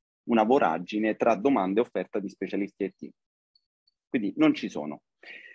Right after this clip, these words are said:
Eh, pensate che, eh, probabilmente conoscete la, la statistica, ma su centomila,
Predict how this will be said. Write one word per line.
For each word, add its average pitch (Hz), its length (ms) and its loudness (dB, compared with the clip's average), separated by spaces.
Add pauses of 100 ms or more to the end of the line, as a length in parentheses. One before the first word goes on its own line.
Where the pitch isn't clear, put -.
(300)
Eh, 110 320 6
pensate 143 480 6
che, 123 320 4 (120)
eh, 104 400 2 (560)
probabilmente 110 600 4
conoscete 101 520 0
la, 98 220 6
la 98 140 0
statistica, 139 920 2
ma 120 200 4
su - 200 -10
centomila, 127 920 4